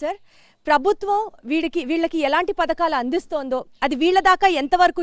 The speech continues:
చేరుతున్నాయో దగ్గర నుంచి ఈ గ్రామంలో ఉన్న ప్రజలకి సమస్యలన్నీ కూడా మీతో డిస్కస్ చేద్దామని చెప్పి ఇవాళ ఈ రచ్చబండ కార్యక్రమాన్ని ఏర్పాటు చేయడం జరిగింది. సార్, ఫోర్ ఇయర్స్ కంప్లీట్ అవుతోంది. టెన్యూర్ ప్రభుత్వం పట్ల కానీ, లేకపోతే ప్రభుత్వ పాలన పట్ల కానీ ప్రజల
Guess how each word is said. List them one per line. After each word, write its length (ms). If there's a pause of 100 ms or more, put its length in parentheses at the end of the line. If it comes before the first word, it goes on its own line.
చేరుతున్నాయో 540
దగ్గర 300
నుంచి 240 (680)
ఈ 20 (120)
గ్రామంలో 480
ఉన్న 80 (100)
ప్రజలకి 400 (140)
సమస్యలన్నీ 680
కూడా 220
మీతో 280
డిస్కస్ 340
చేద్దామని 420
చెప్పి 260
ఇవాళ 160 (120)
ఈ 80
రచ్చబండ 380
కార్యక్రమాన్ని 500
ఏర్పాటు 260
చేయడం 240
జరిగింది. 260 (520)
సార్, 220
ఫోర్ 300
ఇయర్స్ 300
కంప్లీట్ 320
అవుతోంది. 420
టెన్యూర్ 340 (120)
ప్రభుత్వం 380
పట్ల 160 (100)
కానీ, 200 (120)
లేకపోతే 360 (100)
ప్రభుత్వ 280 (140)
పాలన 320
పట్ల 240
కానీ 180 (300)
ప్రజల 200